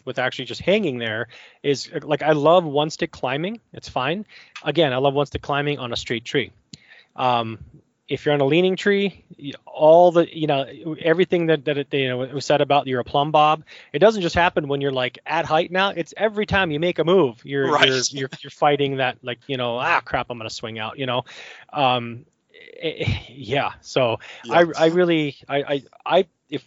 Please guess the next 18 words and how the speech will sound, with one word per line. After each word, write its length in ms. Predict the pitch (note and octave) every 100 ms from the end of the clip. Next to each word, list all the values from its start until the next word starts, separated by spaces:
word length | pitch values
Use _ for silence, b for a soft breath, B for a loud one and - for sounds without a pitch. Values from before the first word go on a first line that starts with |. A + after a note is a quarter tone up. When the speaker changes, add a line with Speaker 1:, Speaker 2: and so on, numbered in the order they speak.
| _
Speaker 1:
if 140 | C#3 D3+
I 60 |
could, 420 | - - C#4+ E3
I 140 | C3+ D3+
prefer 580 | D3 - F#3 D#3 C3+ C3 b b _
to 100 | D3+
bring 320 | C#3+ C#3+ C#3
just, 180 | C3 -
like, 300 | C3+ A#2 - _ _ _ _ -
three 160 | F3
sticks 260 | E3+ E3 -
and 100 | C#3
aiders, 380 | A2 - - - _
you 100 | C3+
know 80 | C3
what 100 | C3
I 40 |
mean? 260 | C3 C3+ C#3+